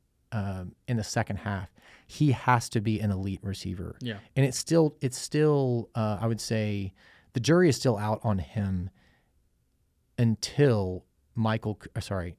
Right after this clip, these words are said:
Speaker 1: but, and still until Michael Gallup comes back, because to me, you need two receivers. I, I, and I think once Gal-, Gallup comes back, which I don't know if it will be this week, maybe it will, but, uh, I think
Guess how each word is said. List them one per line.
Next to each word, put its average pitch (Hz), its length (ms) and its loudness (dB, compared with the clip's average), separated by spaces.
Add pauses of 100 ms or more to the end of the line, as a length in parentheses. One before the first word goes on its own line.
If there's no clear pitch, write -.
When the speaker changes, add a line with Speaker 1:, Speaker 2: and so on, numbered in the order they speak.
Speaker 1:
but, 113 220 -10
and 110 160 -2
still 117 380 0 (120)
until 120 280 0
Michael 101 480 -2 (220)
Gallup 104 460 -4
comes 90 280 -8
back, - 420 -12 (480)
because 120 360 2
to - 100 0
me, 131 160 6
you 120 200 4
need 113 440 2 (300)
two 113 180 4
receivers. 110 680 0 (380)
I, - 360 -6
I, 117 240 -2 (580)
and 120 100 0
I 113 60 0
think 120 320 0
once 110 200 0
Gal-, 104 340 -4
Gallup 110 320 -2
comes 117 180 -4
back, 147 280 0
which 101 100 -2
I 117 80 2
don't 127 100 0
know 123 80 4
if 113 100 0
it 110 40 -2
will 113 100 -2
be 113 100 0
this 110 180 -2
week, 135 240 -4
maybe 104 180 0
it 95 80 -2
will, 113 240 -2 (520)
but, 117 280 4 (100)
uh, 107 320 2
I 117 100 4
think 123 380 -2